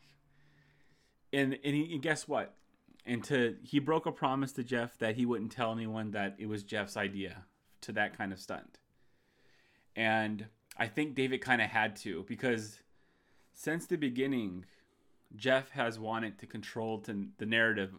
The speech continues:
of what happened, which is fine. Hey, this happened to you, man. Control the narrative.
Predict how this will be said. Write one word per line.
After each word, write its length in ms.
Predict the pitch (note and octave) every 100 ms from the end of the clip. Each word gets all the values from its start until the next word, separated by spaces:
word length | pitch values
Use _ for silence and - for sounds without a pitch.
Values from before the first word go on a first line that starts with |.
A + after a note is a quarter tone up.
| -
of 240 | G#2 G2+ G2+
what 120 | G2
happened, 360 | G#2+ G2 B1+ - - _ _ _ _ - - -
which 160 | B2 C3
is 100 | G#2+
fine. 480 | D#3 C#3 F#2+ F#2+ G#2
Hey, 320 | C3+ A2+ G2 - _ _ _ _ _
this 200 | C3+ C#3+
happened 340 | F3 E3 D3+ B2+
to 100 | A2+
you, 260 | A2 C3
man. 380 | G2+ F#2+ F#2 F#2+ - _ _ _ _
Control 420 | A#2+ G#2 - D3
the 100 | C#3+
narrative. 560 | C3 B2+ A2 F#2+ E2+